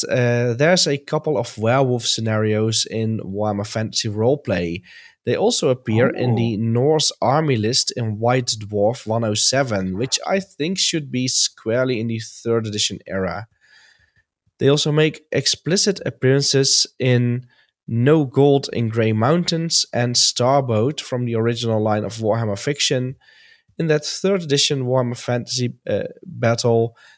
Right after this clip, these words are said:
Speaker 1: they are pretty explicitly creatures of chaos,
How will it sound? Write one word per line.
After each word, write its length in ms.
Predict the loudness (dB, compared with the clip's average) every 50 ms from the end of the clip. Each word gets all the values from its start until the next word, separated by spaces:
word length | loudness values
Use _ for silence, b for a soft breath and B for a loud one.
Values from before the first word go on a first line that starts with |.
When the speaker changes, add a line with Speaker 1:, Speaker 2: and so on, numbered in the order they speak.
| b b -4
Speaker 1:
they 260 | 0 2 4 4 4
are 220 | 2 0 0 0 -2
pretty 500 | -4 _ -4 -2 -2 -2 0 -2 -4 -4
explicitly 1080 | -4 -4 -4 -4 -4 _ -2 0 0 0 0 -2 -4 -6 -8 -4 -2 -2 -2 -4 -6 _
creatures 540 | -8 -4 -2 0 0 0 0 0 0 0 0
of 180 | -2 -4 -8 -10 _
chaos, 640 | -2 0 2 2 4 2 2 2 2 2 2 0